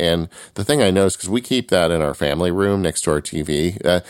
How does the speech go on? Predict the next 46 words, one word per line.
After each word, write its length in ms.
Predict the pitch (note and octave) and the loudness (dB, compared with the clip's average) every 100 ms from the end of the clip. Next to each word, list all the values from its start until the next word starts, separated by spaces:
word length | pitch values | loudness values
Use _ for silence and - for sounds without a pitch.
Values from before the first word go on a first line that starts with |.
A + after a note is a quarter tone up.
| - - | -14 -2
one 120 | A2 | 0
of 60 | B2 | 2
the 80 | G2 | 4
reasons 320 | G2+ G2 E2+ | 2 0 0
why 100 | E2 | 2
we 160 | D2+ | 2
got 300 | C2+ F2 C3+ | 0 0 2
it 100 | G2 | 0
is 180 | C#2+ B1+ | 0 -2
we 300 | D2 C#2 C2+ - | -2 -2 -4 -2
removed 340 | D#2+ F2 E2 | 0 2 0
the 60 | - | -4
cable. 720 | - F#2+ A2+ D2+ D2 - - - | -2 0 0 0 -2 -4 -8 -2
And 260 | D2+ D2+ D2+ | 0 0 -2
<laughs> 460 | - G2 - - | -6 -8 -10 -6
the 80 | - | 0
one 160 | G2 A#2+ | 2 2
thing 180 | B2 | 2
we 120 | A2+ G2 | 4 4
always 260 | F#2+ F#2 | 4 2
looked 180 | G2 G2+ | -2 -2
at 60 | F2 | -6
the 80 | |
cable 340 | - A2 B2 E2+ | 0 0 2 2
box 220 | C#2 - | 0 -2
for 220 | - D#2 | -2 -2
to 80 | E2 | -2
see 260 | - F2+ F2+ | -2 0 -2
what 240 | - F#2 | -2 -4
time 260 | - B2 A2 | 0 2 2
it 120 | - | -2
was, 320 | G1+ - - | -6 -8 -6
you 80 | C#2+ | -4
know, 140 | C#2 | -4
so 160 | D2 D#2 | -2 -2
we 100 | D2+ | -2
put 240 | - E2+ | -2 -2
it 140 | D#2 - | 0 0
right 220 | D2+ - | -2 0
where 140 | D#2+ D2 | 0 -2
the 60 | |
cable 300 | - E2+ E2+ | -2 -4 -4
box 280 | G#1+ G1+ - | -4 -8 -8
used 160 | - - | -10 -10
to 60 | |
be. 280 | - - - | -10 -10 -12